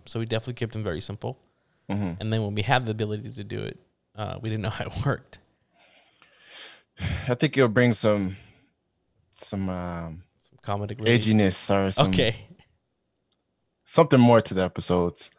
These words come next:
Speaker 2: you know?
Speaker 1: Okay. I like
Speaker 2: During those dead periods, feel like we can, you know, add, add a, add a sound or whatever.
Speaker 1: Right.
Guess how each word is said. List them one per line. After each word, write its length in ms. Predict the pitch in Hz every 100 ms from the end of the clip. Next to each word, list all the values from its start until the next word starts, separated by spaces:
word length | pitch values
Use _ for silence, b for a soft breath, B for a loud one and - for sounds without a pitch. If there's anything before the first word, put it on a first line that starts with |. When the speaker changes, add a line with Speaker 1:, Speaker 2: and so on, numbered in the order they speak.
| _ _ _
Speaker 2:
you 80 | 90
know? 180 | 98 95 - _ _ 123
Speaker 1:
Okay. 340 | 127 120 117 - _ _ _ _ _ _ _ _
I 60 | 127
like 160 | 110 120
Speaker 2:
During 140 | 120
those 160 | 117 104
dead 320 | 131 135 131
periods, 680 | 135 113 104 90 - - -
feel 160 | - 110
like 100 | 107
we 60 |
can, 340 | 104 101 95 127 - _
you 80 | 98
know, 100 | 85 -
add, 280 | 95 87
add 120 | 98 98
a, 220 | 90 85 _ _ _ _ _ _ _ _ _ _
add 120 | - 98
a 40 |
sound 400 | - 104 104 92
or 80 | 90
whatever. 400 | 90 90 82 98
Speaker 1:
Right. 320 | 127 127 -